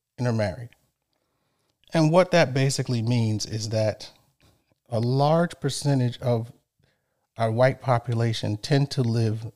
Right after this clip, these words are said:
in rural areas in the United States. So, with that being said,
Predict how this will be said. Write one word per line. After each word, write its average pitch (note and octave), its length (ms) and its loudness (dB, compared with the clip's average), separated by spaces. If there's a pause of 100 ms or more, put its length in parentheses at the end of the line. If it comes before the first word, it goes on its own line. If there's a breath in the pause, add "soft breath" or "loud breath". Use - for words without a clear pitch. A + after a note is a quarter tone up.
(140)
in B2+ 240 -2
rural B2 420 2
areas A2 540 -2
in A#2+ 200 -2
the A#2 100 0
United A2 400 -2
States. - 440 -10 (1900)
So, A2 640 -2 (720)
with A2+ 280 -6
that A#2+ 320 4
being B2 340 4
said, B2 560 2